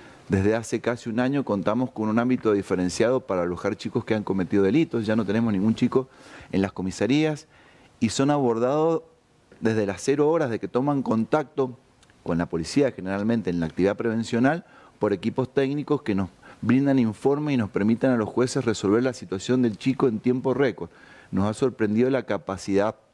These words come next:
operativa de ese espacio, que es el Centro de Admisión y Derivación. De hecho, está, es, funciona tan bien que ahora hay un congreso el, eh, el mes que viene en, en Catamarca y lo vamos a presentar como una experiencia muy interesante.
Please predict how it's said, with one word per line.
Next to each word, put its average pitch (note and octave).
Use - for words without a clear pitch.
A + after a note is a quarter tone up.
operativa A2+
de A#2
ese A2+
espacio, C#3+
que G2+
es G2
el F#2
Centro G2+
de F#2+
Admisión F#2+
y G#2+
Derivación. G2+
De G#2
hecho, A2+
está, -
es, A2
funciona C#3+
tan D3
bien E3
que A2+
ahora A#2
hay B2
un A#2+
congreso A#2+
el, F#2+
eh, E2+
el F2+
mes G#2+
que A2
viene A#2+
en, G2
en F2+
Catamarca G#2+
y A2+
lo G2+
vamos A2
a G#2
presentar G2
como G2+
una G2
experiencia A2
muy A2
interesante. B2+